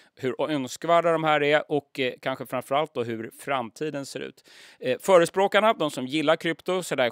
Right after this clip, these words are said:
generellt, de pekar ju på att det finns, eh, decentraliserade, närmast demokratiska inslag i det här, att man ska ha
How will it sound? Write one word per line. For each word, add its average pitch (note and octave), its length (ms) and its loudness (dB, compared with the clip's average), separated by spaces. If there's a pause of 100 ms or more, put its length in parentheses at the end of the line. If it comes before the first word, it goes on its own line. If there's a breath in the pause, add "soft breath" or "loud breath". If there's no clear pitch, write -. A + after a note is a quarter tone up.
generellt, C3 600 0
de B2+ 260 -6
pekar C3 300 -6
ju B2+ 80 0
på B2 280 -6
att A#2+ 200 -6
det A#2+ 100 -6
finns, A#2 360 -8
eh, A2 220 -2
decentraliserade, D3 1400 0 (240 loud breath)
närmast B2 380 -2
demokratiska D3 1120 -4
inslag D#3 640 -2
i D#3 40 0
det D3+ 100 2
här, D3 260 2
att C3+ 180 -2
man C3+ 120 -4
ska - 140 -8
ha B2 220 -2